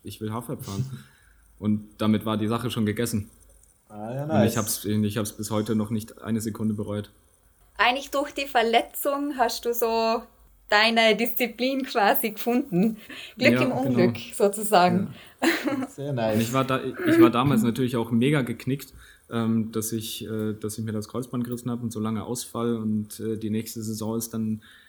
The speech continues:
Speaker 1: ja auch nicht mehr so, weil ich wahrscheinlich noch, äh, Probleme haben werd, vor allem im Kopf, dachte ich mir damals.
Speaker 2: Mhm.
Speaker 1: Und dann hat auch, hat der David dann auch, auch gesagt, manchmal ist so eine Verletzung, so gro-, so sch-, sch-,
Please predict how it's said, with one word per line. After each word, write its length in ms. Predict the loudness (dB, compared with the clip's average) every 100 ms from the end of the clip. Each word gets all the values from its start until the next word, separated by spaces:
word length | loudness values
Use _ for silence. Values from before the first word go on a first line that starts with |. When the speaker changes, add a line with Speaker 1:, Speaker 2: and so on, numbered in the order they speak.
| -14
Speaker 1:
ja 140 | -6
auch 180 | -4 0
nicht 200 | 0 0
mehr 200 | 0 0
so, 460 | -2 -2 0 0 0
weil 160 | 0
ich 260 | 0 -4 -8
wahrscheinlich 560 | -6 -4 -2 0 -2 -2
noch, 300 | -4 -4 -8
äh, 160 | -8
Probleme 480 | -8 -6 -4 -2 -2
haben 240 | -4 -4
werd, 240 | -4 -6 -8
vor 140 | -8
allem 160 | -6 -6
im 80 | -6
Kopf, 280 | -10 -12 -20 _ _ _
dachte 240 | -10 -8 -8
ich 100 | -6
mir 120 | -4
damals. 540 | -4 -4 -2 -4 -6
Speaker 2:
Mhm. 120 | -10 -14 -8
Speaker 1:
Und 180 | -4 -2
dann 160 | -2
hat 160 | -2 -4
auch, 400 | -4 -6 -8 -12
hat 200 | -10 -8
der 80 | -8
David 340 | -6 -8 -8
dann 160 | -6 -6
auch, 240 | -8 -12
auch 220 | -12 -10
gesagt, 360 | -8 -6 -4 -6 _ _ _ _ _ _
manchmal 720 | -4 -2 -2 -2 0 0 -4 -10 -8
ist 280 | -6 -4 -4
so 100 | -2
eine 160 | -2
Verletzung, 600 | -4 -4 -4 -4 -4 -4
so 120 | -4 -6
gro-, 280 | -6 -8
so 200 | -6 -8
sch-, 240 | -6 -10 -14 -18
sch-, 140 | -20